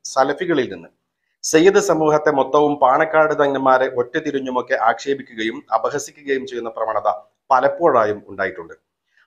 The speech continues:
അപ്പോഴൊന്നും ഈ പറഞ്ഞ ലീഗ് നേതൃത്വം അതിൽ ഇടപെടുകയോ അരുതെന്ന് പറയുകയോ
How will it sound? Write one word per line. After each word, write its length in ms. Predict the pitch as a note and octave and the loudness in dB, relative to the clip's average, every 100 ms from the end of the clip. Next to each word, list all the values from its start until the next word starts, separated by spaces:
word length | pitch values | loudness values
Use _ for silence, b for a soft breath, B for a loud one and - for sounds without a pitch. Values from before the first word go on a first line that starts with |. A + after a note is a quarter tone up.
| E3 | 0
അപ്പോഴൊന്നും 540 | E3+ A#3+ A3 D#3+ D#3 C#3+ | 2 4 4 4 0 -2
ഈ 20 | C#3+ | -2
പറഞ്ഞ 240 | E3 D3+ D3 C3 | 0 0 0 -2
ലീഗ് 220 | C#3 D3 | -2 0
നേതൃത്വം 420 | C3+ C3+ B2+ C3 C3 - | 0 0 0 -2 -2 -2
അതിൽ 160 | F#3 E3 A#2 | -2 -2 -2
ഇടപെടുകയോ 540 | B2+ C3+ A#2 A#2 A2+ A2+ - B2 | 0 0 0 0 0 -2 0 2
അരുതെന്ന് 380 | C#3 E3 D3 B2 | 2 2 0 0
പറയുകയോ 360 | A#2 A#2 A#2+ | 0 0 0